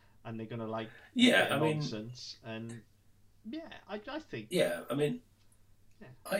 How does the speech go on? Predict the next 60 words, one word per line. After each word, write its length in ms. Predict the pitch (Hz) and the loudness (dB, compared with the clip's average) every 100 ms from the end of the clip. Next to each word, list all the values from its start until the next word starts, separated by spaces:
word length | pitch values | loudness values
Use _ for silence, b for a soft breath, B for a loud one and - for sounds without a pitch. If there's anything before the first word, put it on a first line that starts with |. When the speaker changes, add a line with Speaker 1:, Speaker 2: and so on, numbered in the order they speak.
| 185 | 2
Speaker 2:
I, 160 | - 175 175 | 2 4 6
I, 200 | 185 - | 6 6
I, 140 | 170 | 4
I 40 | 175 | 4
mean, 240 | 160 135 | 2 0
I, 140 | 135 139 135 | 2 2 2
I 100 | 135 - | -2 -4
fully 380 | - - 131 117 | -12 -6 0 0
plan 260 | 110 104 98 | 4 2 2
on 80 | 98 | -2
introducing 480 | 95 95 92 95 | -4 -4 -4 -4
the 60 | 92 | -6
kids 300 | 95 87 - | -4 -2 -2
to 60 | 92 | -2
this. 200 | 90 92 | -2 -2
I 20 | |
mean, 100 | 101 | 0
I'll, 240 | 110 110 98 | 2 2 4
I'll 140 | 101 | 4
feedback 400 | - 92 87 87 | 2 -2 0 0
on 220 | 90 90 - | -2 -8 -4
how 140 | 98 | -2
they 80 | 90 | -2
t-, 140 | 87 - | -4 -4
how, 180 | 98 95 | -2 -2
how 140 | 98 98 | 0 0
they 200 | 90 87 | 0 -4
reacted 420 | 95 117 - - | -2 -2 -2 -6
to 100 | - | -6
it, 80 | - | -8
because, 240 | - - | -8 -6
I 40 | - | -4
mean, 260 | 104 - B B B B B B - - - - - - - - | -6 -8 B B B B B B -20 -20 -20 -20 -20 -20 -14 0
yes, 320 | 156 139 - | 2 4 2
okay, 200 | 113 101 | -2 -2
kids 240 | - - | -2 -2
have, 100 | 92 | -2
like, 140 | 95 98 | -4 -4
different 240 | 101 95 | -6 -4
likes 160 | 90 92 | -4 -4
and 100 | 90 | -6
different 200 | 90 90 | -4 -2
dislikes, 420 | 90 87 - 92 | -2 -2 -4 -6
and 100 | 85 85 | -6 -4
there 80 | 90 | -2
will 60 | 87 | -2
be 100 | 90 | -4
some 180 | 95 | -4
things 220 | 90 90 90 | -2 -4 -6
that 80 | |
appeal 320 | 87 90 87 85 | -6 -4 -4 -4
to 240 | 90 90 - | -6 -4 -4
some 280 | 92 87 | -2 -2
and 100 | 87 | -4
not 100 | 87 | -4
others. 260 | 87 87 87 | -4 -6 -4
I 60 | 90 | -4
appreciate 440 | 90 82 90 - | -2 -4 -4 -4
that, 220 | - - b b b b - - - | -4 -6 b b b b -14 -4 4
but 320 | 110 - | 6 4